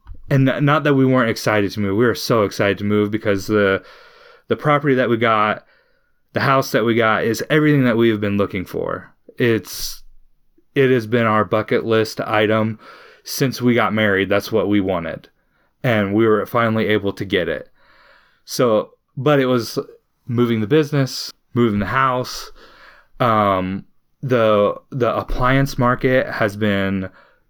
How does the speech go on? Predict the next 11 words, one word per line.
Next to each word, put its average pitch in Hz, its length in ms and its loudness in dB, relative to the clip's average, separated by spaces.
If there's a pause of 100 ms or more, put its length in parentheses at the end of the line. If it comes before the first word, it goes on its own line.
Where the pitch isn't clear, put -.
(320)
difficult. 135 680 0
It, 123 240 -2
it's 127 240 -2
usually 147 420 2
difficult 131 500 0
in 127 60 -2
the 123 80 -2
beginning 127 340 0
of 123 60 0
the 120 60 2
year, 127 320 0